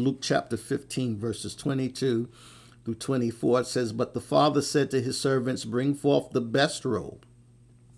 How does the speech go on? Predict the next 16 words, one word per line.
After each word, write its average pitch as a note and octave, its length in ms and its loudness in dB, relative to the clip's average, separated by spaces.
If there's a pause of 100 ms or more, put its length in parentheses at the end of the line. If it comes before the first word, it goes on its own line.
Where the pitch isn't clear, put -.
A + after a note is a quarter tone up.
(600)
put E3+ 160 12
it F3 120 10
on F3+ 240 10
him, E3+ 240 12
and D3+ 200 6
put F3 200 8
a D3 60 12
ring F3 380 6
on E3+ 360 8
his C#3+ 300 2
hand A2+ 360 -4
and F2+ 160 -8
shoes E3 580 -2
on B2 160 0
his G#2+ 200 -4
feet. - 340 -14